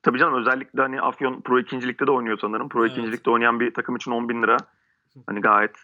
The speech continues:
Speaker 1: güzel bir ödül bence.
Speaker 2: E tabii o, oradaki şeyi bilmiyoruz. Hani üniversiteler yine kazandığı parayı kulüpler yine aktarıyorlar mı, aktarmıyorlar mı?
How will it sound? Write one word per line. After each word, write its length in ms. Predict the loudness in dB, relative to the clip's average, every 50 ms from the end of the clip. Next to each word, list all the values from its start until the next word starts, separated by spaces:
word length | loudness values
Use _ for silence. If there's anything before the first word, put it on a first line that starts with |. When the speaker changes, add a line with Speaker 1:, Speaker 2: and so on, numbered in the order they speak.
| _ _ _ _ _ _ _ _ _ _ _ _ _ _ _ _ _ _ _ _ _ _ _ -10
Speaker 1:
güzel 300 | -4 -2 0 0 2 0
bir 60 | 0
ödül 200 | -2 -4 -4 -4
bence. 280 | -6 -6 -6 -8 -12 -14 _ _ _ _ _ _ _
Speaker 2:
E 100 | -20 -16
tabii 180 | -14 -12 -12 -10
o, 260 | -10 -12 -12 -14 _ _ _ _
oradaki 420 | -16 -14 -14 -14 -16 -16 -16 -16 -16
şeyi 300 | -16 -14 -12 -10 -10 -10
bilmiyoruz. 420 | -12 -12 -12 -12 -14 -14 -16 -18
Hani 120 | -20 -20 -18
üniversiteler 360 | -16 -16 -16 -14 -14 -14 -12
yine 140 | -12 -14 -16
kazandığı 340 | -16 -16 -16 -16 -16 -16
parayı 200 | -16 -16 -16 -16
kulüpler 260 | -16 -18 -18 -16 -16 -16
yine 120 | -16 -16
aktarıyorlar 540 | -18 -20 -20 _ -16 -14 -12 -12 -12 -12 -12
mı, 100 | -14 -16
aktarmıyorlar 600 | -20 -20 _ -18 -18 -16 -16 -18 -16 -16 -18 -18
mı? 220 | -20 -20 -20 -20